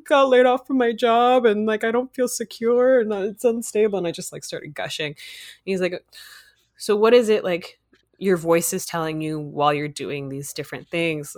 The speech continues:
Like, and, like, I started saying out loud what the voice in my head was saying, and he calls it, like, the vulture, like, the vulture in your head. He's like, "That vulture is holding you back from doing your best work." He was like, "You did great in your scene. You were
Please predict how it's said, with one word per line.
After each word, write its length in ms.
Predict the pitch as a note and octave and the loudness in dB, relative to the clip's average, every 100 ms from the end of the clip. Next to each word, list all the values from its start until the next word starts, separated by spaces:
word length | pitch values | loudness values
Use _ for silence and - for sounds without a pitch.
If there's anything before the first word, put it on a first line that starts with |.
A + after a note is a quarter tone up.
| - | -12
Like, 340 | - C#3+ C#3 - _ _ _ _ _ _ | -6 -6 -6 -14 _ _ _ _ _ _
and, 180 | E3 D#3 | -10 -8
like, 180 | A#2+ C#3 | -6 -6
I 200 | D3 C#3 - | -8 -10 -10
started 420 | - C#3 C#3 - _ _ - | -4 -4 -4 -10 _ _ -8
saying 540 | - - E3+ F3 E3+ | -4 -2 -2 -2 -2
out 240 | D3+ - | -2 -2
loud 440 | C#3 C#3 E3+ D#3+ C#3+ | 2 4 4 2 -4
what 200 | C3 D3+ | -10 -10
the 80 | D3+ | -8
voice 300 | D3+ D3+ D#3 | -4 -6 -6
in 60 | |
my 100 | D3 | -8
head 240 | C#3+ E3+ F3+ | -6 -6 -6
was 140 | D#3 | -6
saying, 400 | - C#3 C3 - - | -6 -6 -6 -10 -14
and 100 | D#3 | -12
he 100 | D3 | -10
calls 300 | - F#3 D#3+ | -6 -4 -4
it, 100 | - | -6
like, 180 | C3 | -10
the 80 | - | -12
vulture, 560 | C#3+ B2+ B2+ - - - - | -8 -8 -8 -10 -12 -14 -12
like, 140 | C#3+ | -10
the 80 | D3+ | -4
vulture 320 | E3+ D#3 D#3 | -4 -2 -4
in 100 | C3+ | -6
your 100 | C3 | -8
head. 380 | C3+ C#3 C#3 - - - _ | -6 -6 -6 -10 -20 -20 _
He's 60 | - | -10
like, 180 | D#3+ - _ _ _ | -10 -10 _ _ _
"That 180 | B3 D#4+ | 0 2
vulture 260 | A#3+ C4 A3 | 4 2 0
is 100 | F#3 | -4
holding 340 | F#3+ F3 D#3 | -4 -4 -4
you 100 | D3 | -4
back 320 | D3 D#3 D#3 | -2 -2 -2
from 200 | - D#3+ | -8 -14
doing 240 | D3 C3+ C#3 | -10 -10 -10
your 100 | C#3 | -10
best 280 | - - - | -10 -10 -8
work." 180 | E3+ - - - - | -8 -8 -20 -16 -6
He 60 | |
was 60 | F3+ | -2
like, 140 | D3 - | -4 -4
"You 200 | G3 E4 | 0 2
did 220 | F4 F#3+ | 2 0
great 260 | A3 B3+ - | 2 2 2
in 60 | |
your 100 | F#3 | -4
scene. 480 | - D#4 G3+ - G#2 | -2 0 -2 -4 -6
You 140 | F3 | -4
were 180 | F3 F3 | -4 -6